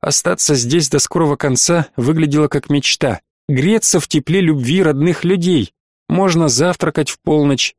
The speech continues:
и есть десерт до начала обеда, проводя беззаботные дни, как она мечтала в детстве, когда родители работали, но кто-то один всегда оставался с ней. В счастливые дни все трое собирались вместе, но такие праздники были редки.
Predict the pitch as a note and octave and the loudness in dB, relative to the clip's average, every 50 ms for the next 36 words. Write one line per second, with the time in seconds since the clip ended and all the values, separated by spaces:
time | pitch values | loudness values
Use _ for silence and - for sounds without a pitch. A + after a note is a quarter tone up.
0 | _ _ _ C#3 C3 A#2 A#2 E3+ F#3+ - - - C3+ B2+ C#3 C3+ - - E3 F3 | _ _ _ -2 0 0 2 2 0 0 -2 -4 -4 -2 -2 0 0 0 0 0
1 | D#3+ - C3+ A#2+ C#3 C#3 D3 C#3+ - - E3+ F3 E3 C#3+ C3+ B2 B2+ E3+ F3+ D3 | -2 -2 -2 0 0 0 0 0 0 0 0 0 2 2 0 0 2 0 0 0
2 | D3 - D3+ C#3+ C#3+ D3 D3 E3+ F3 D3+ C#3+ C#3+ B2+ A#2 C#3 D3+ D3+ F3 F3+ - | 0 -2 0 0 0 2 2 2 2 2 2 0 0 0 0 0 2 0 0 0
3 | - D#3+ D#3 C#3 B2+ B2+ D#3 F#3 F#3+ E3+ C#3 - _ _ _ - D#3+ - D#3+ F3+ | 0 0 0 0 0 0 0 2 2 0 -2 -4 _ _ _ -6 -2 0 0 2
4 | F3+ F3 F3+ E3 - - - F3 F3+ F#3 E3+ D#3+ E3 F#3 F#3 D#3+ - - - - | 2 2 0 0 0 0 2 2 4 2 2 0 0 2 2 2 2 0 -2 0
5 | C#3 C3 - D#3 D3 C#3+ D#3 D3+ D3+ D3 F3 F3+ - E3 D3+ D3+ D3 D3+ D#3+ G3 | -2 0 0 0 0 2 2 2 2 0 0 0 2 2 2 2 2 2 2 0
6 | G#3+ - D#3+ D3 C#3 B2+ C#3 D3 C#3+ - - F#3 E3+ - D3+ D3+ D3 D#3 G3 F#3+ | 0 2 2 2 2 2 2 0 -2 0 -2 -2 0 2 2 0 2 2 2 0
7 | D#3+ - - - C#3+ B2 C3 E3 E3+ D3 - - D3 C#3+ D#3 D3+ - - E3 D3+ | 2 2 0 0 0 2 2 0 0 0 0 0 0 2 2 2 2 0 0 0
8 | - E3 D#3 C3 A2 F#2+ - _ _ _ _ _ _ _ _ _ _ _ _ _ | 0 0 0 0 0 -2 -6 _ _ _ _ _ _ _ _ _ _ _ _ _
9 | _ _ _ _ _ _ _ _ _ _ _ _ - - - - E3 D3 - - | _ _ _ _ _ _ _ _ _ _ _ _ -6 -4 -2 0 0 0 0 2
10 | G3 G#3 G3 F#3+ F#3 F3 D3 B2+ C#3+ F3+ G3+ F#3+ D#3+ - - D#3 D#3 C3+ - E3+ | 2 2 4 4 2 2 2 2 2 2 2 0 0 0 0 0 0 0 2 2
11 | F#3+ F#3 E3 C#3 - D3+ C#3+ D3+ E3 E3 F3 D3 - - D#3+ D3 E3 G3 G#3+ G#3 | 2 4 2 2 2 0 0 2 2 2 2 2 2 0 0 0 2 2 2 2
12 | E3+ - - - C3 A#2+ C3+ D3 - D#3 D3+ - G3+ F#3 C#3 - D3+ E3 E3 C#3 | 0 -2 -2 -2 0 0 0 0 0 -2 -2 0 0 0 0 0 0 0 0 2
13 | D#3 D3 C3+ - D3 C3+ D3 D#3 D3 C#3 C3 E3 F#3 D#3+ - - - G2+ D#2+ | 0 0 0 0 0 0 2 2 2 2 2 2 0 0 -2 -4 -6 -6 -6